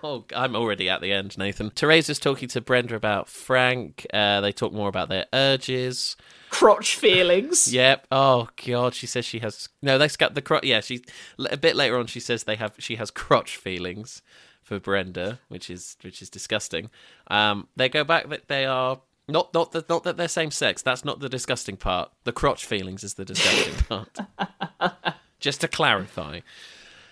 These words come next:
Speaker 1: We're the good guys. They find their way back to their shelves. They go their separate ways. Brenda calls Lavash a flappy fuck,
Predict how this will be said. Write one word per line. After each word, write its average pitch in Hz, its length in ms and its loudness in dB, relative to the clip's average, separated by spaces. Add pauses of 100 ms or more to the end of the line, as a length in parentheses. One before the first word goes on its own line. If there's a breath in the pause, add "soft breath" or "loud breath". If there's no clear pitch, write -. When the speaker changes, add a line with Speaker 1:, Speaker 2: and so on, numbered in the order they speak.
(140)
Speaker 1:
We're 135 220 8
the 143 120 4
good 113 300 2
guys. - 500 -10
They 147 100 6
find 180 260 4
their 160 80 4
way 147 100 4
back 135 220 2
to 131 100 -6
their 117 160 0
shelves. 131 480 2
They 131 100 2
go 123 160 0
their 107 100 0
separate 107 360 -2
ways. 120 360 2
Brenda 135 320 0
calls 123 280 -2
Lavash 107 380 0
a 95 40 0
flappy 131 480 -2
fuck, - 540 -2